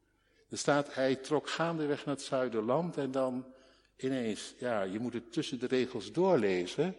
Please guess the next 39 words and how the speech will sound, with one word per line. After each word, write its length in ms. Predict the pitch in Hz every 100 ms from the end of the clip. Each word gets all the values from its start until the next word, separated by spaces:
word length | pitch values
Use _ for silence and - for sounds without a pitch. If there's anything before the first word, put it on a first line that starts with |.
| - - -
Dus 100 | -
ik 80 | 104
vind 200 | - 131
het 120 | 131
ontzettend 640 | 131 147 - - 180 143 -
knap 380 | 165 175 165
dat 160 | - 151
je 60 | 151
dat 220 | 156 -
gehoord 400 | 151 143 170 160
hebt. 260 | 107 135 - - - -
Maar 340 | 123 120 120 - - -
tussen 300 | - 175 160
de 60 | 135
regels 400 | 139 139 - -
door 460 | - 175 147 135
kun 120 | - 147
je 60 |
het 80 | 135
lezen. 540 | 156 165 127 - 143 - - - - - _ _ _ _ _ _ - -
Dan 160 | 123
is 160 | 147 160
er 80 | 202
iets 220 | 196 -
niet 200 | 185 -
meer, 240 | 170 139
geen 180 | 110 110
altaar 400 | 110 143 165 151
meer. 300 | 156 151 131 - - - _
Dat 100 | -
is 60 | 98
weg. 340 | 92 120 - - - - _ _ _ _ _ _ _ _ _ _ _
En 140 | - 120
weet 220 | 156 156
je 60 |
waar 180 | 139 143
die 120 | 139
dan 300 | 139 139 143
belandt? 680 | 120 139 170 117 151 - -